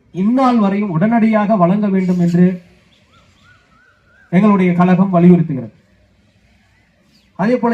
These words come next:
இ எல் சரண்டர், இ எல் சரண்டருக்கான ஒப்படைப்பை இன்னும் வழங்கல, அதையும் உடனடியாக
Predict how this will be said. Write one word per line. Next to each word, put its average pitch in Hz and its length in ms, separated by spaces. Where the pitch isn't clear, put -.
இ - 80
எல் 254 180
சரண்டர், 190 400
இ 202 180
எல் 262 120
சரண்டருக்கான 220 540
ஒப்படைப்பை 202 440
இன்னும் 175 200
வழங்கல, 165 280
அதையும் 262 460
உடனடியாக 226 500